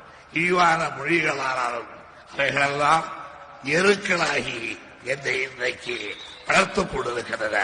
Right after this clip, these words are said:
என்பதை நான் அவர்களுக்கு தெரிவித்துக் கொள்கின்றேன். எதிரிகளே, மாற்று கட்சி நண்பர்களே, நன்றாக திட்டுங்கள். அவைகளை நான் எருவாக்கி கொண்டிருக்கின்றேன்.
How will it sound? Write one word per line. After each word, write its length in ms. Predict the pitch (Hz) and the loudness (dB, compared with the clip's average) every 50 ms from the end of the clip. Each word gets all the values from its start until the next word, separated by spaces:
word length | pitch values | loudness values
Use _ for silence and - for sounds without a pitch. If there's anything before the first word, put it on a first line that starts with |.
| 98 98 87 - - - - - - - - - | 0 0 -2 -6 -8 -12 -16 -16 -18 -16 -12 -8
என்பதை 420 | - 131 147 147 165 165 156 - 123 120 113 - - - - | -8 -4 0 2 2 2 2 0 -2 -6 -6 -8 -8 -6 -4
நான் 220 | 123 120 - - | -4 -4 -4 -6
அவர்களுக்கு 420 | 127 123 120 117 117 120 - - - | -6 -6 -4 -6 -6 -8 -10 -12 -12
தெரிவித்துக் 440 | - 120 120 117 110 107 117 113 107 | -10 -8 -8 -8 -8 -10 -10 -10 -8
கொள்கின்றேன். 520 | 110 104 98 101 101 98 92 92 90 - - - - - - - - - | -8 -8 -8 -8 -10 -10 -10 -10 -12 -14 -18 -20 -20 -20 -20 -20 -16 -12
எதிரிகளே, 640 | - 151 147 143 139 135 135 123 117 113 117 120 123 123 - - - - - - - - - - - - - - - - - - - | -8 -6 -4 -2 0 0 0 0 0 0 2 2 0 0 -4 -10 -16 -18 -18 -20 -20 -20 -20 -20 -20 -20 -20 -20 -20 -20 -20 -20 -6
மாற்று 380 | 117 117 120 160 156 - - - - | 0 2 2 2 2 0 -8 -10 -8
கட்சி 280 | - - 135 127 - 151 | -4 -4 -4 -2 -2 -2
நண்பர்களே, 640 | 127 117 - - 131 127 117 113 117 113 113 113 113 120 117 - - - - - - - - - - - - | -2 -4 -4 -4 -6 -6 -4 -4 -4 -2 -2 0 -2 -2 -4 -8 -14 -20 -20 -20 -20 -20 -20 -20 -14 -8 -6
நன்றாக 500 | 120 120 131 135 151 151 147 160 147 151 156 | -6 -6 -4 0 4 6 6 6 6 4 0
திட்டுங்கள். 680 | 143 - - - - - 143 135 135 - 113 101 80 - - - - - - - - - - - - - - - - | -4 -6 -10 -12 -12 -10 -10 -10 -10 -10 -12 -12 -12 -14 -16 -20 -20 -20 -20 -20 -20 -20 -20 -20 -20 -20 -20 -12 -8
அவைகளை 360 | - 123 123 120 117 120 127 | -4 -4 -2 -2 -2 -2 0
நான் 240 | 123 113 110 110 110 110 | 0 0 0 -2 -2 -4
எருவாக்கி 540 | 123 131 135 170 170 165 170 - - - 135 | 0 2 4 6 6 6 6 4 0 -6 -8
கொண்டிருக்கின்றேன். 720 | 120 - 107 - 110 101 101 - - - 95 90 82 78 | -8 -10 -8 -10 -10 -10 -10 -12 -12 -12 -12 -12 -12 -14